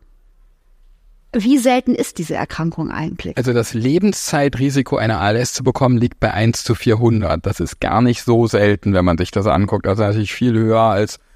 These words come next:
Speaker 2: äh, irgendwie vom Blitz getroffen zu werden, was man immer so mit super selten in, äh, in Verbindung bringt. Ist es ähnlich, äh, häufig, ähm, was das persönliche Risiko angeht, wie zum Beispiel die Multiple Sklerose.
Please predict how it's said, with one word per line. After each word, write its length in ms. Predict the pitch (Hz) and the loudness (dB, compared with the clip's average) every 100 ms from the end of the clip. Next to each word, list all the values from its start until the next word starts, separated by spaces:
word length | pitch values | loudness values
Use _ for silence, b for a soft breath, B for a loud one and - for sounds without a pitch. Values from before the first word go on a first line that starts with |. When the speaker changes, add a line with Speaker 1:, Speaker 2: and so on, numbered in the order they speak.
| _ _ _ - | _ _ _ -6
Speaker 2:
äh, 60 | |
irgendwie 340 | 98 104 107 104 | -4 -2 0 2
vom 160 | 104 | 2
Blitz 240 | 147 131 - | 2 0 -2
getroffen 440 | 120 117 110 117 | -2 0 0 0
zu 120 | - | 0
werden, 260 | 104 107 107 | 0 0 0
was 140 | 104 | 0
man 120 | 107 | 0
immer 180 | 110 104 | 2 2
so 80 | 107 | 0
mit 200 | 101 - | -2 -2
super 300 | 120 - 110 | -4 0 -2
selten 460 | 104 101 123 - 143 | 0 0 0 -2 -2
in, 400 | 117 123 123 131 | -2 0 0 -2
äh, 400 | 123 113 113 107 | -2 -2 -2 -4
in 260 | 113 110 | -2 -4
Verbindung 580 | - 107 110 113 123 120 | 0 -2 0 2 2 2
bringt. 280 | 123 123 127 b b b | 2 0 -2 b b b
Ist 140 | - 139 | -6 -4
es 140 | 117 - | -4 -6
ähnlich, 760 | - 113 123 139 139 131 - - | -4 2 4 4 2 0 -4 -2
äh, 180 | 131 123 | 0 0
häufig, 960 | 113 117 107 127 135 165 156 - - - | 2 2 4 2 0 0 0 -2 -6 0
ähm, 320 | 113 113 110 | 2 2 -2
was 160 | - 107 | -2 -2
das 120 | 104 | -2
persönliche 580 | - 107 117 147 147 127 | -4 0 2 2 2 2
Risiko 380 | 131 139 - 143 | 2 0 -2 -2
angeht, 440 | 107 127 123 123 - _ - - | 0 2 2 0 -2 _ -20 -4
wie 100 | 117 | -2
zum 140 | - | 2
Beispiel 260 | 110 - 107 | 2 2 0
die 80 | 104 | 2
Multiple 500 | 104 - 185 - 101 | 2 0 -2 -2 -4
Sklerose. 760 | - - 101 98 101 - | -4 -4 -2 0 2 0